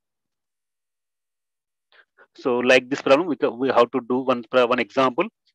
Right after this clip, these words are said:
Integration under root of nine x square minus twenty-five x on D on interval five by three, comma, infinite. <clears throat> What is the given question is here? Integration ni-, under root of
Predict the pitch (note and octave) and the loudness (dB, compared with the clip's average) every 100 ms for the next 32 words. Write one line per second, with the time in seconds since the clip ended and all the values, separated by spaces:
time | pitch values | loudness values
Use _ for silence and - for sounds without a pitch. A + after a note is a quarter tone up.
0 | - D#3+ D#3+ E3 - F3+ G3 G3+ - C3+ | -14 -4 2 2 2 -4 -4 -16 -14 -6
1 | C#3+ D3+ D#3+ E3 F3+ - B2+ E3+ F3 _ | -4 -2 2 2 2 -4 -2 -2 -2 _
2 | E3 - - D#3+ F#3 D#3+ C3+ C3+ - D3 | -20 -20 -2 0 0 -2 -10 -12 -14 -12
3 | F#3 - E3+ D3+ D3 - - C3 A2+ D#3 | -12 -4 -2 2 0 -2 -20 -12 -8 -8
4 | D#3 A2+ G#2+ - _ _ _ _ _ _ | -10 -12 -14 -16 _ _ _ _ _ _
5 | _ - C3+ G3 C4+ _ _ - _ _ | _ 0 4 4 2 _ _ -20 _ _
6 | _ - C#3+ D3+ D3+ F3 - - B2+ B2+ | _ -12 -4 2 6 6 4 2 2 4
7 | C#3+ C#3+ - F3+ A3 - B2 A#2+ A#2+ E3+ | 4 2 0 -6 -6 -2 0 0 0 -4
8 | - _ - B2 _ G#2 G2 G#2 B2 A#2+ | -4 _ -20 -20 _ -6 -4 -6 -6 -4
9 | G#2+ _ - _ _ _ _ _ _ _ | -6 _ -20 _ _ _ _ _ _ _
10 | _ _ _ _ _ _ _ - C4+ - | _ _ _ _ _ _ _ -14 -10 -8
11 | - - _ _ _ _ _ F3 E3+ E3+ | -10 -12 _ _ _ _ _ -8 -4 -6
12 | D3+ D#3+ D#3 D#3+ - D#3+ D3 C3+ C#3+ C#3 | -4 -6 -6 -8 -10 -8 -8 -4 0 0
13 | C3 A#2+ C3 B2+ C#3 A#2+ A#2 A#2+ A#2+ B2+ | 0 -8 -10 -10 -10 -4 -4 -2 -2 -4
14 | _ _ _ - C3 C3+ G3+ | _ _ _ -14 -6 0 -2